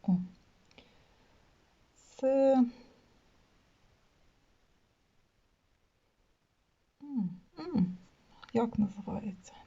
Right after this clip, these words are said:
Підкажіть. Підкажіть, хто знає. Не Шварцкопф,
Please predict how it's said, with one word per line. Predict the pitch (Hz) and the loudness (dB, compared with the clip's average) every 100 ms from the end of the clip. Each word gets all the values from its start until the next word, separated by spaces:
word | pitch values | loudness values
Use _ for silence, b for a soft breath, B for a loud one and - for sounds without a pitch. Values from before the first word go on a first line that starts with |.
| - | -12
Підкажіть. | - - - 214 220 214 - - _ _ B B B B B _ | -12 -10 -6 -4 -4 -10 -12 -20 _ _ B B B B B _
Підкажіть, | - - 220 247 247 | -12 -4 -2 0 -4
хто | - - 214 | -8 -4 -2
знає. | 220 214 220 208 190 180 180 - - - _ _ _ _ _ - B B - - b b b b b b b _ - | 2 2 2 2 0 -2 -8 -16 -16 -20 _ _ _ _ _ -20 B B -16 -18 b b b b b b b _ 2
Не | 220 | 4
Шварцкопф, | 214 - 185 185 - - - B B | 4 2 0 -2 -10 -12 -12 B B